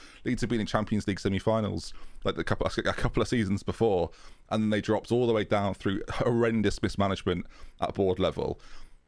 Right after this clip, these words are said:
And Arsenal aren't necessarily mismanaged in a sense. They've just spent a hundred and forty million, right? That wasn't happening at Leeds at the time. That wasn't happening at Forest. They weren't bringing in exceptional players. It was a bit more systematic.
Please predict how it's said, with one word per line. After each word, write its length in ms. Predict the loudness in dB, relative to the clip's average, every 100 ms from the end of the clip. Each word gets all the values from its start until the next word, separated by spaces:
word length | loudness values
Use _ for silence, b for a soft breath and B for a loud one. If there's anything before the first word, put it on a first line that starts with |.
| -2
And 120 | 2
Arsenal 380 | 2 2 0 2
aren't 220 | 2 2
necessarily 560 | 0 0 2 2 2 2
mismanaged 880 | 2 2 2 2 2 0 -4 -8 -6
in 140 | -2
a 40 | -2
sense. 280 | 0 -2 0
They've 120 | 0
just 140 | 0
spent 200 | 0 0
a 20 | 0
hundred 220 | 0 0
and 80 | 0
forty 300 | 0 0 0
million, 280 | 2 2 2
right? 160 | 0
That 140 | 0 0
wasn't 240 | -2 -2
happening 300 | -4 -2 0
at 80 | 0
Leeds 420 | 0 0 -4 -8 -6
at 100 | -4
the 60 |
time. 280 | 0 0 0
That 100 | 0
wasn't 200 | 0 0
happening 260 | -2 -2 -4
at 60 |
Forest. 460 | 0 0 0 -2 -12 B B -4
They 60 |
weren't 260 | 0 2 2
bringing 180 | 0 0
in 220 | 0 -2 B B B B
exceptional 460 | -6 -2 -2 -2 -2
players. 360 | 2 2 2 0
It 40 |
was 100 | -2
a 60 | 0
bit 160 | 0
more 120 | 0
systematic. 760 | 0 -2 0 0 0 -2 -4 -8